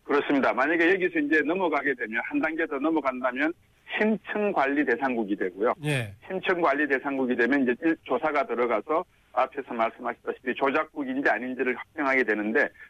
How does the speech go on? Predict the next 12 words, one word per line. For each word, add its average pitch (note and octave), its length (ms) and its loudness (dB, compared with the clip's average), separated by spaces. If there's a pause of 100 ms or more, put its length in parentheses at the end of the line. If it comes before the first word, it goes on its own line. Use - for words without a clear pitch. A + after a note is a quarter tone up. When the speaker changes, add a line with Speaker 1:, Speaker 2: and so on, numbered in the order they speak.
(120)
Speaker 1:
조작국이 D3+ 500 0
되면은 C#3 400 0
아이엠에프나 C3+ 760 0 (160)
세계 C#3 540 2
무역기구 B2 600 0
등에서 B2 460 0 (300)
상당한 D3+ 400 0
제재 B2+ 180 -4
조치를 C3+ 320 0
받는 A#2+ 320 0
것은 D#3 260 0
물론이고, A#2 640 2